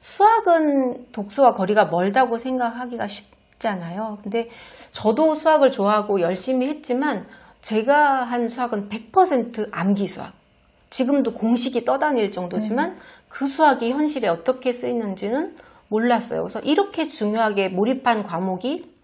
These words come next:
Speaker 1: 재미가 없었다는 게 속상했어요.
Speaker 2: 음.
Speaker 1: 그러고 보니까 도-, 서점에 가보니까 특히 과학,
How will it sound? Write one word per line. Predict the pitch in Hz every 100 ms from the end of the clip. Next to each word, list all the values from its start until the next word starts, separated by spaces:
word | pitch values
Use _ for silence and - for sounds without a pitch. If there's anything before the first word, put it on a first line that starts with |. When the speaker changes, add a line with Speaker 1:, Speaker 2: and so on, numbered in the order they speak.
| -
Speaker 1:
재미가 | - 190 240 262
없었다는 | 262 208 - 175 175 170
게 | 185
속상했어요. | - - 339 254 175 - -
Speaker 2:
음. | 208 208 202 202 - _
Speaker 1:
그러고 | - 294 277 233
보니까 | 214 196 - 285 320
도-, | 269 202
서점에 | 277 285 294 220
가보니까 | 175 170 180 190 185 - 247 285 - - - - _ _ -
특히 | - 330 -
과학, | - 185 180 147 -